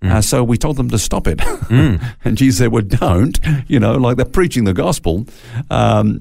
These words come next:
Speaker 2: just because they're not with us, it doesn't mean to say they're against us."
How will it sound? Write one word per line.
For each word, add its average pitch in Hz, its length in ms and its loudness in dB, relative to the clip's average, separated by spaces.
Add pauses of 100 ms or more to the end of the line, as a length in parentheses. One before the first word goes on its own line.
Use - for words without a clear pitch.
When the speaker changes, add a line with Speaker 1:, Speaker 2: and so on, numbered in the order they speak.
(180)
Speaker 2:
just 143 180 0
because 117 320 0
they're 117 100 2
not 113 180 -2
with 120 280 2
us, 123 280 -2
it 117 80 0
doesn't 113 200 0
mean 110 100 -2
to 95 80 -2
say 120 140 0
they're 101 180 0
against 131 540 0
us." - 360 -6